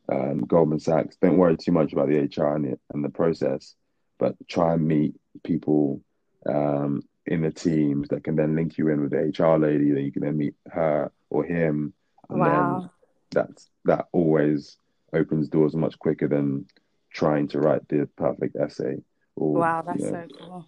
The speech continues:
Speaker 1: your C V.
Speaker 2: That's so cool. I love that.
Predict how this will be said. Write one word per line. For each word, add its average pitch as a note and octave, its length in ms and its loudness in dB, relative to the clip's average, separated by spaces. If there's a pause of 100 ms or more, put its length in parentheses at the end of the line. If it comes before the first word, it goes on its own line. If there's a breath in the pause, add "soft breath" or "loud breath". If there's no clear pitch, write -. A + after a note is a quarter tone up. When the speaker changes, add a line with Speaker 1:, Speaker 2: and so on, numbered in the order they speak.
Speaker 1:
your - 160 -2
C - 220 -4
V. - 100 -4
Speaker 2:
That's G#3 240 -2
so G3+ 240 -2
cool. G3+ 400 -4 (180)
I F3 60 -2
love F#3 300 2
that. E3 340 -2